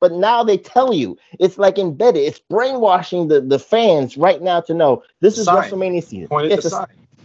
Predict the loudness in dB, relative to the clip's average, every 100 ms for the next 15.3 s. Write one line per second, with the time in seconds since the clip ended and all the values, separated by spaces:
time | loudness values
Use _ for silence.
0 | _ _ _ -2 2 4 2 0 -6 -6
1 | _ 0 2 2 -2 -2 -2 0 2 2
2 | 0 -2 -6 4 6 6 2 _ _ _
3 | -4 -4 2 2 2 -6 -6 -2 -2 0
4 | -2 0 2 2 2 -2 -2 0 2 4
5 | 0 0 2 2 0 -8 -10 _ _ -4
6 | -4 -6 -4 -2 -4 -4 -6 -6 -4 -8
7 | -6 -6 -8 -12 -8 -6 -4 -4 -4 -4
8 | -6 -4 -8 -8 -10 -10 -12 -18 -8 -6
9 | -4 -4 -4 0 0 0 -4 -6 -2 0
10 | -2 -4 -20 -20 _ _ _ _ 0 0
11 | 0 -2 -2 -6 -2 0 2 2 -2 -6
12 | -4 -4 -6 -4 -2 -2 -2 -6 -2 -2
13 | -2 -6 -6 -6 -2 -2 0 2 2 2
14 | 0 -4 -12 -20 -20 -12 -10 -8 -4 -4
15 | -2 -2 -4